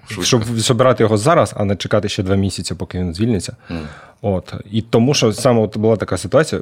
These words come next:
Speaker 2: бо він анлочив якийсь проєкт. І для старту проєкту він був потрібен, тому, якби, ну,
Speaker 1: Ти ще знаєш,
Speaker 2: от ти заплатив п'ятдесят К і
Speaker 1: аутсорсинг —
Speaker 2: що,
Speaker 1: це
Speaker 2: ну?
Speaker 1: ж кешфлоу бізнес. Тобто, як тільки, ну, програміст починає працювати, він з першого ж місяця генерує ревеню.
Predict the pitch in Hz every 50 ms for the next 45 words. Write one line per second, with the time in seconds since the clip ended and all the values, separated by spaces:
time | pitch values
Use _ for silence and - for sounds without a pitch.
0 | - - 101 92 98 110 110 120 110 104 101 98 98 110 120 117 - - 90 -
1 | - 92 - - - - - - 95 87 76 - - - - - _ - - 92
2 | 85 82 85 85 87 90 87 95 - - 107 101 - - 117 131 156 151 - 98
3 | 98 95 87 92 - - - - 90 87 73 - 80 - 87 87 90 85 80 80
4 | 78 78 76 78 78 80 80 78 78 - _ _ _ _ _ _ _ _ - -
5 | 95 - 104 90 117 135 135 120 113 - - 117 110 107 117 110 104 127 113 -
6 | 113 101 104 98 104 101 - 135 131 - 101 101 98 90 90 85 82 98 101 107
7 | 107 95 - - 131 123 - - 107 95 87 87 82 85 87 78 78 73 71 -
8 | - - 85 - - 87 85 90 90 - - 101 - - 85 85 82 78 - 78
9 | - - - - 85 78 71 73 71 - - - _ - - 87 80 87 87 87
10 | 82 - - - - - 90 82 82 80 80 - 98 - - 120 151 165 - 87
11 | 80 95 104 101 90 80 - - - - - - - - - _ 110 104 - -
12 | 95 87 87 87 85 113 127 127 - - - 82 82 82 82 87 92 92 85 80
13 | 80 78 76 71 69 65